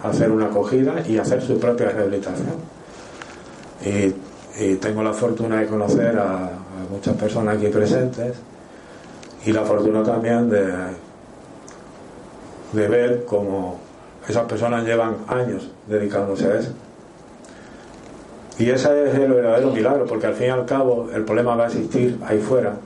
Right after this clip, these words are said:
va a seguir existiendo, pero la cadena es contigo. Así que tenemos dos cositas.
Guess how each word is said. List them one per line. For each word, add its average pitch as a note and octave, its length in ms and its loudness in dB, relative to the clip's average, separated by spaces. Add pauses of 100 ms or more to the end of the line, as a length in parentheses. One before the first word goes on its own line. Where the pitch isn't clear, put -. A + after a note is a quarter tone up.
(560)
va A#2 60 4
a A#2 40 0
seguir A2+ 260 2
existiendo, G#2+ 720 2 (460)
pero G#2+ 180 4
la G#2 120 2
cadena G#2+ 360 2
es - 80 -4
contigo. F#2+ 460 -2 (4000)
Así A#2+ 240 2
que C#3 80 4
tenemos B2 480 2
dos G#2 520 2 (1000)
cositas. G2 420 -4